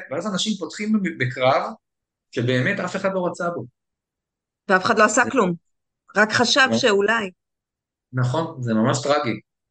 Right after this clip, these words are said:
Speaker 1: מלחמות מיותרות. אה, אפילו מבחינה משפטית זה כבר לא כל כך מוצדק היום. פעם, אה, היה חז-, מאוד חזק עניין שנקרא מרוץ הסמכויות.
Speaker 2: נכון.
Speaker 1: זאת אומרת שבמדינת ישראל יש בית משפט לענייני משפחה אזרחי ויש בית דין רבני.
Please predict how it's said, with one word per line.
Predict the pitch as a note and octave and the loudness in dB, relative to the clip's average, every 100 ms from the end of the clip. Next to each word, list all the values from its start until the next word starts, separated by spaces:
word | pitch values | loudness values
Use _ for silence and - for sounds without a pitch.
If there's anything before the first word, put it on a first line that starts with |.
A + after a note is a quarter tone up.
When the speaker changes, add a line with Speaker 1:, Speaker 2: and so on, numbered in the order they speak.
| _ _ _ _ _ G#2 | _ _ _ _ _ -8
Speaker 1:
מלחמות | G2 - B2+ D#3 | -6 -2 -2 0
מיותרות. | D#3+ C3 - B2+ C#3 B2+ - - _ _ _ _ _ _ | 0 0 0 0 0 0 -6 -16 _ _ _ _ _ _
אה, | - G2+ G#2 G#2 | -12 -4 -2 -2
אפילו | - G#3+ | 0 2
מבחינה | A#3+ - E3+ F#3 | 2 2 0 0
משפטית | G3+ - D3+ - - | 0 -2 -8 -8 -10
זה | C3 | -4
כבר | C3 | 2
לא | B2+ | 2
כל | C#3+ C3+ | 4 2
כך | B2 | 0
מוצדק | A2 A2 B2+ B2+ | -2 0 -2 0
היום. | G#2+ F#2 F#2 | 0 0 -4
פעם, | D#3 E3 C#3+ D3 F3+ - _ _ _ - | -2 -2 -2 -4 -8 -16 _ _ _ -10
אה, | G#2 G#2 G#2 G#2 G2+ G#2 | -4 0 2 2 0 0
היה | A2 C3 B2+ | 0 0 0
חז-, | B2+ | -4
מאוד | B2 B2+ | 0 -2
חזק | - B2+ C3+ | -2 -2 -2
עניין | A2+ A2+ B2+ | -2 -2 -2
שנקרא | A#2+ A2 B2+ | -4 -4 -2
מרוץ | A2 A2+ B2 | 0 -2 -4
הסמכויות. | B2 F#2+ - G2 F#2+ - _ _ _ _ _ - | -8 -10 -8 -4 -4 -8 _ _ _ _ _ -4
Speaker 2:
נכון. | E3+ F3 C3 | -2 0 0
Speaker 1:
זאת | A2+ | 0
אומרת | A#2 | 0
שבמדינת | - G2+ G#2 _ G#2 F#2+ G#2 B2 | -4 -8 -12 _ -14 -6 -4 -4
ישראל | C3+ - C3 A#2+ | -4 -2 -2 0
יש | A#2 | -2
בית | A2+ A2+ | -2 -4
משפט | A2 - A2+ G#2 - - | -4 -2 -2 -2 -8 -10
לענייני | G2 F#2+ G2+ | -6 -4 -4
משפחה | G2+ - - B2 | -6 -8 -2 0
אזרחי | G#2 G2+ G2 G3+ | 0 -2 -2 -2
ויש | C3+ | -2
בית | B2 A2+ | -2 -4
דין | A#2+ | -2
רבני. | A#2+ G#2+ G2+ F#2 | -2 -2 -4 -6